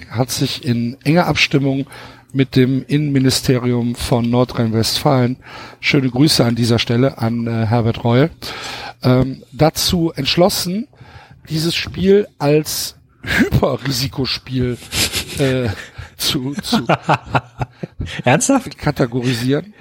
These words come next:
Speaker 1: äh, kategorisieren. Naja, das ist, sie haben das Wort nicht benutzt, aber sie haben
Speaker 2: Ach so,
Speaker 1: halt, sie
Speaker 2: okay,
Speaker 1: haben halt,
Speaker 2: schade.
Speaker 1: sie haben halt, äh, schon, äh, den Aufwand dazu betrieben. Und zwar haben sie,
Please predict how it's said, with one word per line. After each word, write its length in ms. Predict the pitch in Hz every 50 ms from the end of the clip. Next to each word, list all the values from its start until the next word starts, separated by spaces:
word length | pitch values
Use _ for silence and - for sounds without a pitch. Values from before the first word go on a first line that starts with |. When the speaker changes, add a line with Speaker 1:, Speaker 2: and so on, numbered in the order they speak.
| - - _ _ _ - -
Speaker 1:
äh, 60 | 127
kategorisieren. 960 | - - - - - - 131 113 120 117 110 117 113 107 110 117 123 127 147 - - - _ - _
Naja, 280 | - 139 151 151 160 165
das 200 | 131 135 117 -
ist, 100 | 131 117
sie 100 | 107 123
haben 140 | 117 131 143
das 180 | 139 127 - 120
Wort 240 | 127 131 151 - -
nicht 180 | 143 127 -
benutzt, 460 | - 143 135 156 196 - - - -
aber 200 | - 131 120 123
sie 140 | 117 110 120
haben 100 | 117 120 -
Speaker 2:
Ach 80 | 123
so, 120 | - - 95
Speaker 1:
halt, 80 | 87 -
sie 120 | 120 113
Speaker 2:
okay, 80 | - 120
Speaker 1:
haben 100 | 117 107
halt, 140 | 120 117
Speaker 2:
schade. 320 | - - 104 98 95 92 87 - - - - - - _ _
Speaker 1:
sie 160 | - - 131
haben 120 | 127 131
halt, 240 | 127 127 123 123 -
äh, 380 | - 113 120 120 117 117 117 - - - - _ _ -
schon, 520 | - - - - 147 147 156 156 156 151 143
äh, 320 | - 131 135 139 135 135 131 - _ - - - - - - - - - -
den 120 | - 139 143
Aufwand 560 | 147 165 226 220 - - 147 131 131 131 -
dazu 300 | 127 120 - - 139 120
betrieben. 520 | 117 117 - - - 135 131 120 117 127
Und 140 | 131 139 135
zwar 240 | - - 202 202 185
haben 140 | 208 233 214
sie, 260 | 180 196 180 175